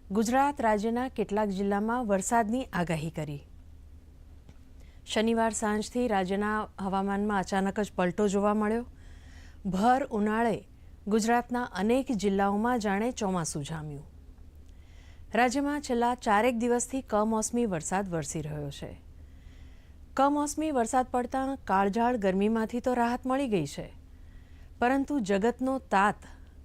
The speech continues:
ખરેખર ખૂબ જ ચિંતિત બન્યો છે. ઊભો પાક નિષ્ફળ જવાની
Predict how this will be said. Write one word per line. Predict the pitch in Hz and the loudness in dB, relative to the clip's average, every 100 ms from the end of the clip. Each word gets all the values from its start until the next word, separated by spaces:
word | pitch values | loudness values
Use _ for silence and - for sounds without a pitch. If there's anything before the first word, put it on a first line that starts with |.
| - | -16
ખરેખર | - 226 240 254 247 | -2 0 0 -2 -6
ખૂબ | - 262 254 | -6 -2 0
જ | 262 | 0
ચિંતિત | - 185 160 165 | 0 -2 -2 -6
બન્યો | 151 156 151 | -6 -6 -6
છે. | 143 - 120 - - - - - - - - - - - - - - - - - - - - | -10 -12 -14 -16 -20 -18 -20 -16 -16 -16 -18 -20 -20 -20 -20 -20 -20 -20 -20 -20 -18 -20 0
ઊભો | 220 202 240 | 2 6 4
પાક | 254 214 208 233 220 | 4 4 2 2 -2
નિષ્ફળ | 196 185 - 226 | 2 2 4 2
જવાની | 220 233 233 240 277 | 4 4 4 2 -2